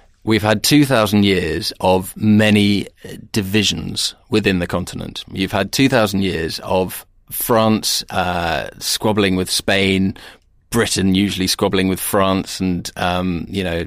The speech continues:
and with Scotland when it was, when it's separate. You've got a long, long history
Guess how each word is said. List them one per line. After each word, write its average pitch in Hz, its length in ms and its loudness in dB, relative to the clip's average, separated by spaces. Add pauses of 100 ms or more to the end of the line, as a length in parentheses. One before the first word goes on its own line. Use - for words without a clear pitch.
(120)
and 90 300 -8
with 90 140 -10
Scotland 92 500 -4
when 82 140 -4
it 73 80 -6
was, 90 240 -6
when 98 160 -2
it's 76 140 -6
separate. - 280 -2
You've 120 120 2
got - 260 0 (440)
a 110 100 2
long, 127 420 8
long 107 300 4
history 87 600 -4